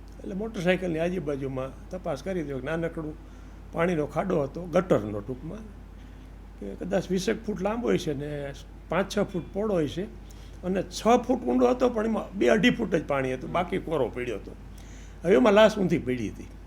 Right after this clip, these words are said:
એટલે લાશ ઊંધી પડી હતી એટલે તરત જ લાશને બહાર કાઢી. તો અંદરથી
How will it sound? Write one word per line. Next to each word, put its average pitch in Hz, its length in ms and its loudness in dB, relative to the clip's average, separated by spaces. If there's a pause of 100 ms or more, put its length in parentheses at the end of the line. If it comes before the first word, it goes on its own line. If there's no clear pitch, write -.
(1300)
એટલે 208 220 -6 (840)
લાશ 185 280 4
ઊંધી 226 200 6
પડી 240 280 6
હતી 196 120 2
એટલે 170 200 2
તરત 190 320 0
જ 170 140 0
લાશને 180 720 0 (400)
બહાર 202 220 2
કાઢી. 131 400 -2 (760)
તો 170 100 -2
અંદરથી 180 760 2